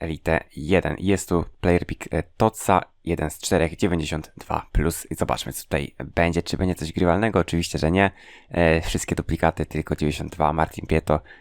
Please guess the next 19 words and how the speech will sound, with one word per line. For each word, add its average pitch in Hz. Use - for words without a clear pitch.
e, 76
do 107
klubu. -
I 175
wczoraj, 107
gdy 95
to 107
nagrywałem, 98
e, 101
w -
sobotę 101
wyszło 101
S 87
B -
C -
powtarzalne 85
dwóch 95
zawodników, 87
e, -